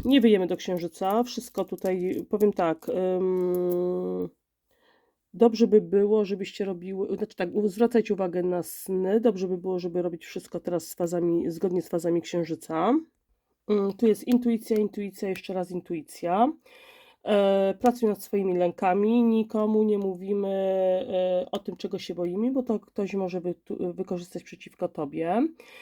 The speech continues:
E, wiecie co? No to też jest jakby tutaj wilk, no nie? Czyli nie wywołuj wilka z lasu. Także w takie jakieś czarnowictwa to też nie idziemy, nie myślimy o takich, bo przyciągamy takie. Co tu jest na końcu?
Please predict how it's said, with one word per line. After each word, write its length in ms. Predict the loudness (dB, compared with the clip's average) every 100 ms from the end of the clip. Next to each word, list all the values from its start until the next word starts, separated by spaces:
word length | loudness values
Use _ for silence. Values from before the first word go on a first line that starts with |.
| -20 -20 _
E, 640 | 0 2 2 4 4 2 0
wiecie 260 | -2 -2
co? 680 | -6 -2 0 2 2 2 2
No 120 | 0 -4
to 100 | -6
też 160 | -6
jest 120 | -4
jakby 280 | -6 -4 -6
tutaj 440 | -6 -8 -4 -4 -4
wilk, 380 | -8 -12 -10
no 80 | -10
nie? 160 | -8 -8
Czyli 220 | -8 -6
nie 120 | -4
wywołuj 380 | -6 -4 -2 -2
wilka 300 | -6 -6 -8
z 80 | -6
lasu. 300 | -6 -8 -10
Także 300 | -12 -12 -12
w 60 |
takie 200 | -12 -8
jakieś 220 | -8 -8 -8
czarnowictwa 640 | -8 -6 -6 -8 -10 -10
to 140 | -6
też 280 | -4 -4 -4
nie 180 | -4 -4
idziemy, 340 | -2 -2 -2
nie 100 | -2
myślimy 380 | -2 -6 -8 -8
o 80 | -6
takich, 300 | -8 -14 -8
bo 100 | -8
przyciągamy 640 | -8 -12 -8 -6 -4 -6
takie. 400 | -10 -14 -10 -10 -12 _ _ _ _ _ _ _ _ _ _ _ _ _ _ -20
Co 100 | -18
tu 120 | -16
jest 140 | -14
na 80 | -16
końcu? 540 | -14 -14 -16 _ -16